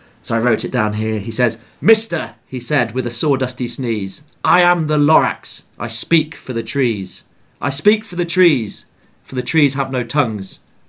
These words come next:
And I'm asking you, sir, at the top of my lungs." And then he goes on to say something which, you know, quite profound, which is, ab-, which is, "Unless someone like you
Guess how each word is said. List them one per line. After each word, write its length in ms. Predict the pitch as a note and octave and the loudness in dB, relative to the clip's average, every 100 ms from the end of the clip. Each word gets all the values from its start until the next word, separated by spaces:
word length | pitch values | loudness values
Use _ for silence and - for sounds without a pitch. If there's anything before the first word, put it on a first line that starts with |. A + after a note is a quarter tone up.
| A2+ | -6
And 80 | |
I'm 140 | C3+ C3 | 0 4
asking 340 | D#3 - C3+ | 4 2 -4
you, 140 | B2 A#2 | -6 -6
sir, 420 | - A#2 G#2 F#2 - _ _ _ _ - | -4 -4 -4 -6 -12 _ _ _ _ -10
at 140 | B2 | -8
the 60 | - | -2
top 260 | - F3 | 0 2
of 100 | D#3+ | 0
my 160 | C#3 C#3+ | 0 2
lungs." 580 | D3+ C#3 A#2+ G#2+ - - | 4 2 0 -4 -6 -8
And 120 | - | -4
then 80 | C#3 | 0
he 80 | C#3+ | 0
goes 280 | D3+ D#3 D3 | 4 4 4
on 240 | C#3 B2+ | 2 0
to 80 | A#2 | -6
say 200 | A#2+ C#3+ | -6 -4
something 300 | C3 C3 A2 | -4 -4 -6
which, 120 | A#2+ - - | -6 -8 -6
you 80 | |
know, 80 | A2 | -6
quite 260 | G#2+ D3 - | -4 -2 -4
profound, 380 | B2 C3 A#2 A2 | -6 -4 -4 -4
which 140 | - | -4
is, 120 | C3+ | -6
ab-, 180 | B2+ - - - - - - | -6 -10 -20 -20 -20 -18 -2
which 240 | C3+ - | 0 4
is, 280 | D3 B2+ - _ _ _ | 4 4 -2 _ _ _
"Unless 380 | - D#3 G#3 G#3 | -2 4 4 4
someone 260 | G#3 F#3+ F#3 | 0 -2 -2
like 220 | E3+ - | -4 -2
you 400 | D#3+ C#3+ A2+ A2 | 0 0 0 -8